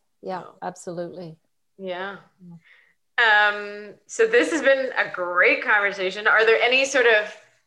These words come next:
Speaker 2: parting or ending words of wisdom that you wanna share with our <laughs> listeners about, uh,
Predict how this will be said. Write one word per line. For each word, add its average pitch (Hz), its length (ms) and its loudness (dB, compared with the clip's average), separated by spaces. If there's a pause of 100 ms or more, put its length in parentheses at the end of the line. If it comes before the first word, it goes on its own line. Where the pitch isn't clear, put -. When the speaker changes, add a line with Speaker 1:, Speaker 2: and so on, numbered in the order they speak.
(340)
Speaker 2:
parting 233 600 4
or 175 180 2
ending 208 800 0
words 196 440 2
of 175 140 -8
wisdom 180 640 0
that 175 160 -4
you 185 120 2
wanna 180 240 4
share 185 380 2
with 175 100 -2
our 175 160 0
<laughs> 165 40 -2
listeners 170 540 -4
about, 156 640 -4
uh, 156 380 -4